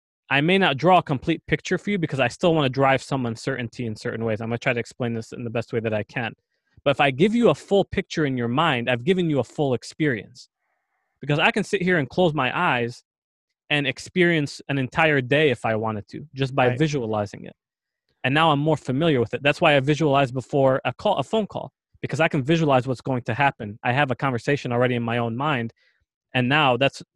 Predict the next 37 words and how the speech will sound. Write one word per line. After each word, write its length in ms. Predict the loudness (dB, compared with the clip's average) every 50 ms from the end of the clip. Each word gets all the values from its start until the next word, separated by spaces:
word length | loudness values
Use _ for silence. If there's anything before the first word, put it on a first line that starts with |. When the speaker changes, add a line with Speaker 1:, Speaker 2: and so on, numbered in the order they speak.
| -12 -12
Speaker 1:
in, 340 | -10 -6 -2 -2 -2 0 -2
in 140 | -2 -2 -2
reality, 420 | 0 2 2 4 4 4 4 2 2
that's 200 | 0 -2 0 2
usually 240 | 2 4 4 2
how 120 | 2 0 0
it 80 | 0
ends 120 | -2 -4 -4
up 100 | -6 -6 -4
turning 280 | -6 -4 -4 -2 -2
out 140 | -2 -2 -2
because 360 | -6 -4 -2 -2 -4 -4 -8 _ _ _ _ _ _ _ _ _ _ -2
I 80 | 0 2
was, 360 | 2 0 0 -2 -8 -14 -18 -16 _
you 160 | -6 -6 -4
know, 160 | -4 -4 -6 -8 _ _
playing 220 | -4 -2 -2 0
it 60 | -2 -2
in 60 | -2
my 140 | -2 -2 -2
mind. 240 | -2 -2 -4 -4 -6 _ _ _ _ _ _ _ _ _
I, 280 | 0 0 2 0 -2 0
there's 240 | 2 4 4 4 2
some 200 | 0 -2 -2 0
shows 360 | -2 0 2 4 4 2 2
that, 340 | 0 -2 -2 -2 -4 -6 -2
that 140 | -2 0 2
I 80 | 2 0
watched 340 | 4 4 2 2 2 -4
in 80 | -6 -6
the 80 | -6 -2
past 300 | 0 0 0 0 0 -4
that 140 | -8 -8
show 180 | -2 -2 -2 -2
people 260 | -2 -4 -4 -4 0 0
that 160 | 0 0 0
will, 220 | 0 -2 -2 -2